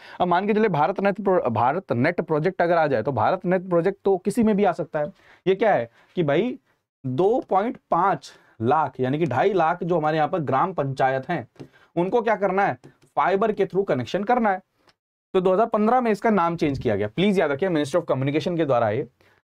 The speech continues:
दो हज़ार ग्यारह में स्कीम लॉन्च थी वैसे। किस नाम से? नेशनल ऑप्टिकल फाइबर नेटवर्क के नाम से।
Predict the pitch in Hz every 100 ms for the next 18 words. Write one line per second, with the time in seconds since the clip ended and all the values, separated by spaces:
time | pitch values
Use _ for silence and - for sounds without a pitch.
0 | _ - 180 247 220 190 233 285 262 -
1 | 220 180 135 - 110 92 87 - _ _
2 | _ _ _ 180 185 196 190 254 262 -
3 | - - 143 196 - 220 233 220 151 151
4 | 170 180 220 220 139 135 165 180 127 113
5 | 113 107 110 87 82 -